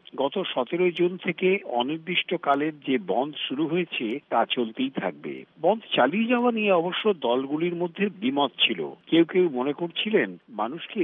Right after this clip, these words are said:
রসদ জোগাড়ের প্রস্তুতির কোনো রকম সুযোগ না দিয়েই শুরু হয়ে গিয়েছিল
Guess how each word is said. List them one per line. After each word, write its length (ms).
রসদ 420
জোগাড়ের 460
প্রস্তুতির 580
কোনো 280
রকম 240
সুযোগ 440
না 220
দিয়েই 380
শুরু 280
হয়ে 240
গিয়েছিল 400